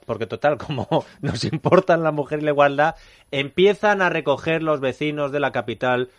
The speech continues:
como otros vecinos del cambio, lo que son estos dos años de gobierno. Y algunos que salieron a hacerse la foto, a apoyar y tal, también desencantados. Y otros que hablan, por ejemplo, el famoso actor y rapero, el Langui,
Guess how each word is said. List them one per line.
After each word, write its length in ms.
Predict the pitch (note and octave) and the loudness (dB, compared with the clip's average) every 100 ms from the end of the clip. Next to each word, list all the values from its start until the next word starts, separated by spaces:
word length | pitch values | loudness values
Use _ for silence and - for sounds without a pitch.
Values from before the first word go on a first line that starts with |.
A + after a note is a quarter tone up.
| _ | _
como 180 | - B2 | -6 -2
otros 220 | C#3 D#3 | -2 -2
vecinos 420 | C#3 C3 C#3 C#3 A#2+ | -4 -4 -6 -6 -4
del 200 | G#2+ - | -6 -4
cambio, 500 | A#2+ A2+ A#2 A2+ - _ _ - | -4 -2 -2 -2 -4 _ _ -6
lo 200 | A#2+ A#2 | -4 -4
que 120 | B2+ | -4
son 180 | D3+ D#3 | -4 -4
estos 260 | - C#3 | -4 -4
dos 180 | C3 - | -4 -8
años 300 | C3+ C3 B2 | -8 -6 -6
de 120 | A#2 | -4
gobierno. 440 | G#2 G2+ G2+ F#2+ G2+ | -4 -2 -4 -4 -4
Y 40 | |
algunos 400 | G#2 C3 F3 F3 | -4 -2 -2 -4
que 300 | - F3 D#3+ _ _ | -2 -2 -4 _ _
salieron 600 | - B2 C3 D#3+ E3 D#3+ | -4 -2 0 -2 -2 -4
a 60 | |
hacerse 360 | D#3 D#3+ D3 D3+ | -4 -6 -8 -4
la 120 | C#3+ | -4
foto, 340 | C3 E3+ - C3 | -2 -4 -2 -2
a 40 | |
apoyar 380 | A2+ A#2 C3+ C#3+ | -2 -2 0 -2
y 80 | C#3 | -2
tal, 260 | D3+ C#3+ | -2 -2
también 300 | A#2+ A#2+ C3 | -4 -4 -4
desencantados. 760 | C#3 C3+ A2+ G#2+ A#2+ A2+ G2 G2+ | -6 -8 -8 -6 -4 -4 -4 -2
Y 80 | C3 | -2
otros 420 | C#3 D3+ E3 - _ _ _ _ | 0 -2 -2 -6 _ _ _ _
que 140 | A#2+ B2 | 0 2
hablan, 200 | C#3+ C#3+ | 4 2
por 100 | C3 | 0
ejemplo, 500 | C#3+ C3 A2+ G2+ - | -2 -4 -2 -4 -4
el 120 | A2+ | -4
famoso 600 | A#2 A#2+ C3+ D3+ D3 C#3+ | -2 -2 0 4 6 6
actor 400 | C3+ - C#3+ C#3 | 4 2 2 2
y 180 | C#3 C3+ | 0 0
rapero, 460 | C3+ B2+ A#2 G#2 | -2 -2 -2 -2
el 100 | G#2 | 2
Langui, 400 | A#2 C3 G2+ E2+ | 2 2 0 -8